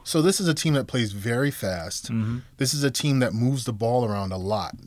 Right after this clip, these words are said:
Speaker 1: Their assist before field goal was near the top also. So they move the ball around a lot, lots of fast break points, um,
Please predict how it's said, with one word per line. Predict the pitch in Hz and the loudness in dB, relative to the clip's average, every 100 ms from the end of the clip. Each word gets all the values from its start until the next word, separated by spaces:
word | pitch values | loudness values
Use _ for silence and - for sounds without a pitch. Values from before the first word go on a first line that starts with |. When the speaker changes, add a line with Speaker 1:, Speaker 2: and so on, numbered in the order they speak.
| - | -4
Speaker 1:
Their | 117 117 | 0 2
assist | 110 - 131 - | 2 0 -2 -2
before | 117 - 123 123 107 | -6 -4 0 2 0
field | - 120 110 | 0 0 0
goal | 92 92 | -2 -4
was | 90 90 - | -6 -8 -8
near | 104 104 | -6 -4
the | 95 | -4
top | - 104 98 | -6 -6 -4
also. | 98 98 - - - - - - - | -6 -6 -8 -12 -18 -20 -20 -20 -6
So | - 147 | 2 6
they | 139 | 8
move | 147 196 | 6 6
the | 175 | 4
ball | 143 143 143 | 6 6 6
around | 139 | 4
a | 127 | 4
lot, | 117 117 - - | 4 2 0 -6
lots | 117 131 147 147 | 0 0 0 -2
of | |
fast | - 123 120 - | -2 0 0 -2
break | 113 104 | -6 -6
points, | - 110 104 95 - - - - - - - | -4 -2 -2 -4 -8 -10 -20 -20 -20 -20 -6
um, | 110 104 101 98 | 0 2 0 -2